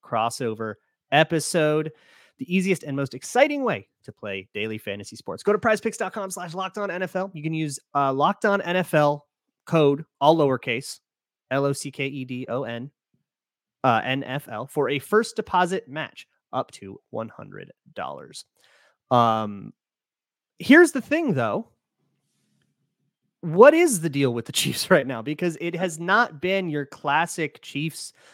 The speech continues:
blowing this, everybody to smithereens, with the exception of the Bears. It's been kinda dicey around, uh, Kansas City. Is this a,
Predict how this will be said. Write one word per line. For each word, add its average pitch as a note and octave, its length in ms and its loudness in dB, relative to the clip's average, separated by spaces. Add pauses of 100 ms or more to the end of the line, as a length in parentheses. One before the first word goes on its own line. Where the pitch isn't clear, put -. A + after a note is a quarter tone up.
(140)
blowing D#3 440 6
this, D#3 320 -6
everybody D#3 500 -2
to C#3+ 100 -4
smithereens, D3 640 -2
with B2 120 -8
the C#3 80 -8
exception C#3 440 -8
of C3 60 -10
the B2 80 -10
Bears. D3+ 500 -4 (440)
It's E3+ 180 -2
been G3 180 2
kinda B3+ 280 0
dicey F#3 540 -4 (120)
around, C3+ 580 -6 (140)
uh, B2+ 460 2
Kansas C#3+ 400 -4
City. C3 340 -4
Is A3+ 560 -8
this G#3+ 400 -4
a, F#3+ 320 -6